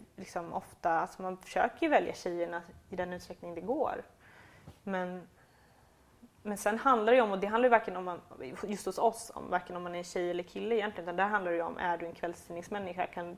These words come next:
kan du tänka dig att jobba på det här sättet? Kan du tänka dig att jobba de här timmarna? Ehm, och där är ju, handlar ju absolut inte om kön.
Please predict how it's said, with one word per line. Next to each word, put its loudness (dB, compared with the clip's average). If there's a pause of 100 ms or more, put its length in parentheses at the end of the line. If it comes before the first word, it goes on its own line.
kan -6
du -4
tänka -10
dig -4
att 0
jobba -2
på -6
det -4
här 0
sättet? -4
Kan -4
du -10
tänka -10
dig -4
att -2
jobba -2
de -6
här -4
timmarna? -4 (720)
Ehm, -4 (120)
och -4
där 12
är 8
ju, 4 (380)
handlar 0
ju 0
absolut 4
inte -6
om -10
kön. 2